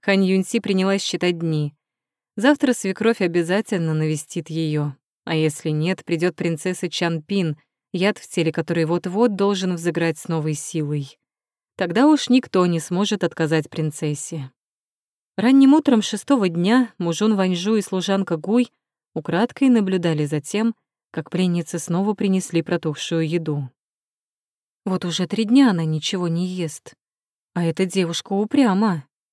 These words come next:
обеспокоенно сказала тетушка Гуй. В этот раз наложница И не собиралась убивать невестку. В конце концов, для такого серьезного наказания было мало причин. Не могла же она по одной лишь прихоти уморить невестку голодом —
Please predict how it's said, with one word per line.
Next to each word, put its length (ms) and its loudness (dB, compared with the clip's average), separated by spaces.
обеспокоенно 640 0
сказала 460 0
тетушка 440 -6
Гуй. 400 -2
В 120 -4
этот 280 2
раз 240 2
наложница 680 0
И 480 -4
не 160 2
собиралась 580 2
убивать 420 -2
невестку. 720 -2
В 60 -20
конце 280 -2
концов, 440 -2
для 180 -4
такого 320 0
серьезного 500 -2
наказания 800 0
было 320 2
мало 300 6
причин. 540 -4
Не 100 2
могла 320 2
же 120 -2
она 180 0
по 140 2
одной 240 0
лишь 180 -2
прихоти 420 -2
уморить 440 2
невестку 560 -2
голодом — 560 2